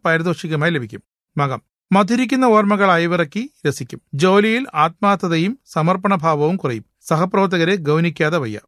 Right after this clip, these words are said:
പൂരം, പുരാതന ധനം ലഭിക്കും. കൂട്ടുകച്ചവടം ചെയ്ത് സാമ്പത്തിക നഷ്ടം വരും. കുടുംബത്തിൽ സന്താന ഭാഗ്യമുണ്ടാകും. ഉത്രം,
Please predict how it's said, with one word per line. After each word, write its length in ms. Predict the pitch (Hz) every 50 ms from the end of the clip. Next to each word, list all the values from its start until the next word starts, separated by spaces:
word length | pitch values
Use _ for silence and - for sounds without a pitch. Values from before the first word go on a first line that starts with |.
| _ _ _ _ _ -
പൂരം, 240 | 165 165 147 127 - _ _ _ _ _ -
പുരാതന 460 | 185 185 196 214 220 220 220 220 214
ധനം 280 | 214 160 165 160 180 202
ലഭിക്കും. 340 | 185 147 127 120 117 - - _ _ _
കൂട്ടുകച്ചവടം 760 | - 175 185 202 196 247 214 220 196 - 208 196 190 196 180
ചെയ്ത് 240 | 165 175 156 151 175 202
സാമ്പത്തിക 480 | 190 - 160 165 170 175 170 185 170
നഷ്ടം 320 | 185 165 156 - - 185 147
വരും. 200 | 123 110 104 - _ _ _
കുടുംബത്തിൽ 460 | - 156 165 175 180 175 160 185 202 247 247 -
സന്താന 480 | - 175 160 165 170 180 180 180 185
ഭാഗ്യമുണ്ടാകും. 640 | 160 151 151 151 156 160 147 127 107 101 104 107 - _ _ _ _ -
ഉത്രം, 300 | 156 139 - 151 117